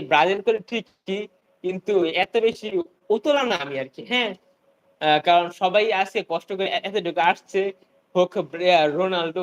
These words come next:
হোক নেইমার, হোক মেসি। আমার নাম নেন, আচ্ছা, মুনাফ,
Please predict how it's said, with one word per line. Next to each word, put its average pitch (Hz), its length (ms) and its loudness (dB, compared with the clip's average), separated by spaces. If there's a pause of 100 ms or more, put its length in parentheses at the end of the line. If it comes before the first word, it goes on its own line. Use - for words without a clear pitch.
হোক 170 160 -2 (420)
নেইমার, 170 460 0
হোক 156 180 -4 (540)
মেসি। 175 440 0 (1200)
আমার 208 300 4 (120)
নাম 214 140 2 (160)
নেন, 185 220 2 (140)
আচ্ছা, 190 320 0 (1500)
মুনাফ, 196 420 0